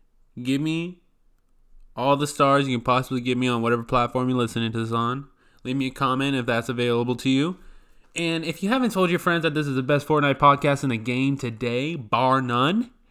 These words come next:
and you haven't sent them the link over to listen to me, go ahead and do that, 'cause you're doing your friends a hugest favor. All right, and also, too, don't forget to head on over to my Instagram, the underscore Fortcast podcast,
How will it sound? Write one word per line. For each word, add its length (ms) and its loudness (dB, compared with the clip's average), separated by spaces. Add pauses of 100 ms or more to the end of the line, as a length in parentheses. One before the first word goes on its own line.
(640)
and 100 -4
you 80 2
haven't 600 0
sent 260 -2
them 220 -2
the 80 0
link 260 -2
over 200 2
to 160 0
listen 320 -2
to 80 -2
me, 340 -2 (120)
go 120 -2
ahead 120 0
and 80 -2
do 160 2
that, 340 -2 (200)
'cause 140 -4
you're 100 -6
doing 180 -2
your 60 -6
friends 200 -4
a 40 -8
hugest 420 -8
favor. 420 -6 (580)
All 80 2
right, 60 6
and 100 4
also, 220 4
too, 320 0 (400)
don't 200 2
forget 300 0
to 60 -8
head 180 -2
on 160 -2
over 240 -2
to 240 -6
my 320 -2
Instagram, 800 -4
the 260 0
underscore 460 -4
Fortcast 560 -4
podcast, 640 -2